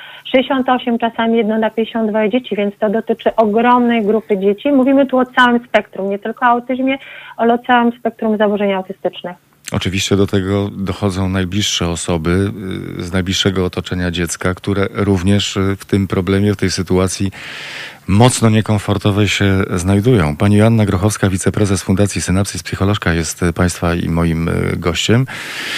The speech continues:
Speaker 2: Dzisiaj jest Międzynarodowy Praw, y,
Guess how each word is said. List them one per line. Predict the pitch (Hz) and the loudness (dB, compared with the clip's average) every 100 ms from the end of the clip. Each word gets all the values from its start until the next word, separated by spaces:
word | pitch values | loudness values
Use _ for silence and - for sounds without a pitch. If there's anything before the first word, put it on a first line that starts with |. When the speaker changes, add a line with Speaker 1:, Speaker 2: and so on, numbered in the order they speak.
| - - 127 | -8 -4 2
Speaker 2:
Dzisiaj | 143 143 | 4 6
jest | 127 117 - | 4 2 0
Międzynarodowy | 113 110 113 110 104 101 120 113 | 2 4 4 4 2 2 2 0
Praw, | 101 101 101 - | 2 0 -2 -2
y, | 95 95 95 | 0 2 2